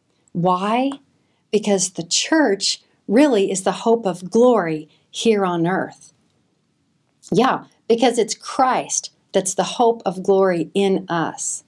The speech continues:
Without Christ in us, we have no hope of glorifying God. We don't have any way of looking like him without his Spirit in us. And so it is Christ in all of us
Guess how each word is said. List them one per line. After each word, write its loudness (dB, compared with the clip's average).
Without 2
Christ 0
in 2
us, -2
we 4
have 2
no 2
hope -2
of -2
glorifying 2
God. -2
We 6
don't 2
have 0
any 0
way 2
of 0
looking 0
like 0
him -8
without 0
his -4
Spirit 0
in -6
us. -8
And 2
so 2
it 4
is 4
Christ -2
in -2
all 0
of -2
us -4